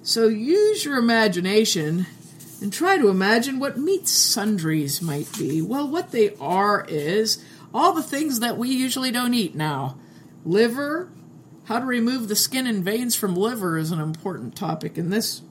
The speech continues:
particular cookbook. And then how to cook liver. There's a recipe in here for a poor man's goose. So if you can't afford a goose,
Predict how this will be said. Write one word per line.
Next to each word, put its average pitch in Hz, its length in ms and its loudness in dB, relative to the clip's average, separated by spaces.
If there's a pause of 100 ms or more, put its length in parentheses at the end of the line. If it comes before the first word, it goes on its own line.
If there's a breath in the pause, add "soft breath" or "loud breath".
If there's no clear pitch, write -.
(140)
particular 151 540 -6
cookbook. - 520 -8
And 226 120 -2
then 240 220 0 (360 loud breath)
how 214 120 0
to 196 80 0
cook - 320 -6
liver. 254 460 -2 (420 loud breath)
There's 240 200 0
a 254 40 -4
recipe 285 400 0
in 277 100 -2
here 294 200 2
for 233 220 2
a 202 40 0
poor 370 300 0
man's 359 380 2
goose. 208 560 6 (220 loud breath)
So - 180 2
if 226 100 0
you 247 80 -2
can't 381 260 -2
afford 294 300 0
a 190 40 2
goose, 208 500 0